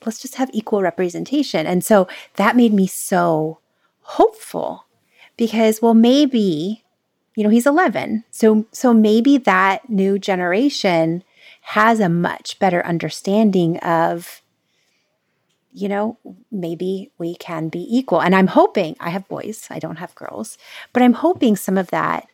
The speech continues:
also bleeds into our girls of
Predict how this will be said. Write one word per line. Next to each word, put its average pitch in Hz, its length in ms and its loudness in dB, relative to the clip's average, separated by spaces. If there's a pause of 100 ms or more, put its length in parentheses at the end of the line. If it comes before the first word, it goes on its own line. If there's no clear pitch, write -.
also 180 720 0 (100)
bleeds 175 320 -2
into 170 520 -4
our 160 160 -6
girls 202 640 -2
of 175 440 -6